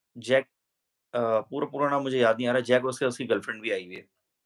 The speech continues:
तो लोग उनको हैरेस कर रहे हैं। अभी वो recently वो बंदा लाहौर में था, तो वहाँ मैंने देखा उनको हैरेस कर रहे हैं कराची में। अच्छा, एक प्रॉपर वो बोर्ड नहीं लगाए हुए। देखो यार, कितनी बेइज्जती की बात है कि आपके यहाँ आवाज़ आ रही है? अब आ रही, अब आवाज़ आ रही?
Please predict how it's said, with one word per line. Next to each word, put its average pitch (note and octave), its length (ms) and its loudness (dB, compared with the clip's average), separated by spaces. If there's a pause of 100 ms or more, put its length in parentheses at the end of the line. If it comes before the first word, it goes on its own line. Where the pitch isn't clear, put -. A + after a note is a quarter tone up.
(600)
तो C3 60 8
लोग D3 260 8
उनको D3+ 160 4
हैरेस G#2+ 320 4
कर G2 160 2
रहे G2 120 0
हैं। F#2+ 60 -4
अभी A#2 100 0
वो A#2+ 120 2
recently A#2 440 -2
वो A#2 140 2
बंदा A2+ 220 0
लाहौर A2 280 2
में A2+ 140 0
था, - 180 0 (840)
तो G2+ 80 -2
वहाँ G2+ 240 2
मैंने C#3 160 4
देखा A#2+ 200 2
उनको B2+ 180 4
हैरेस A2 300 6
कर A2+ 160 6
रहे A#2 120 2
हैं A#2 100 -2
कराची G2 400 2
में। A#2 220 2
अच्छा, C3+ 180 8
एक B2+ 180 6
प्रॉपर C3 280 8
वो C3+ 140 0
बोर्ड A#2+ 300 6
नहीं C3 140 0
लगाए A2+ 220 2
हुए। A#2 100 -4
देखो D3+ 180 -4
यार, E3 120 0
कितनी D#3 260 -10
बेइज्जती A#2+ 420 2
की D3 100 2
बात A2 240 6
है B2 80 -14 (1300)
कि C3 200 4
आपके A#2 320 4
यहाँ C#3 480 2 (300)
आवाज़ D3 260 8
आ D3+ 40 6
रही G3 140 2
है? D#3+ 160 -14
अब A#2 80 -2
आ B2+ 100 6
रही, C#3 180 -4
अब B2 80 0
आवाज़ C#3 260 -2
आ C#3+ 40 -4
रही? F3 180 -8